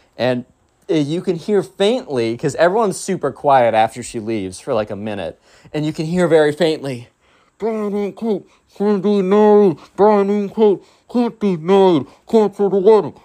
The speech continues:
Cancel the wedding." <laughs> At this point, Brian kinda, like, stands up and is like, "Hey, guys, I'm sorry for that. Like,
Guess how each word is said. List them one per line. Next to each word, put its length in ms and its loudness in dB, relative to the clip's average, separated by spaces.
Cancel 460 4
the 60 2
wedding." 340 2
<laughs> 800 -4
At 80 -20
this 180 -4
point, 280 -2
Brian 320 0
kinda, 180 -4
like, 220 -2
stands 420 -4
up 260 0
and 60 -10
is 80 -12
like, 220 -6
"Hey, 220 2
guys, 540 2
I'm 300 -4
sorry 520 0
for 200 -10
that. 440 0
Like, 360 -6